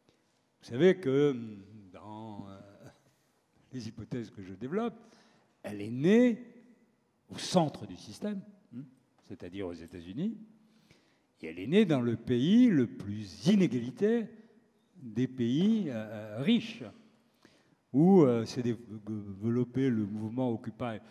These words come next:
Wall Street, qui s'appelle maintenant le mouvement des quatre-vingt-dix-neuf pour cent.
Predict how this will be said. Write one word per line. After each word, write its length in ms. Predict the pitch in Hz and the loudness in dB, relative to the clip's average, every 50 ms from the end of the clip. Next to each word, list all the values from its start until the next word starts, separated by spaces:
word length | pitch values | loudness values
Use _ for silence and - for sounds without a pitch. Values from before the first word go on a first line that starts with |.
| - - _ _ | -20 -20 _ _
Wall 180 | 123 127 123 110 | 0 0 0 -2
Street, 320 | 98 - - 214 247 254 | -6 -6 0 2 2 2
qui 160 | 254 - 139 | 2 0 -6
s'appelle 240 | - 120 123 147 143 | -6 -4 -4 -2 -2
maintenant 240 | 120 127 139 175 220 | -2 -2 0 0 2
le 100 | 226 185 | 2 2
mouvement 260 | 143 143 147 196 220 | 0 -2 0 0 0
des 100 | 196 190 | 0 0
quatre-vingt-dix-neuf 760 | 185 180 180 180 180 180 180 185 180 - 170 175 196 190 196 - | -2 -2 -2 0 -2 -2 -2 -4 -6 -8 -4 -2 -2 -2 -2 -4
pour 160 | - 170 - | -4 -4 -4
cent. 200 | - - 127 95 | -4 -8 -8 -8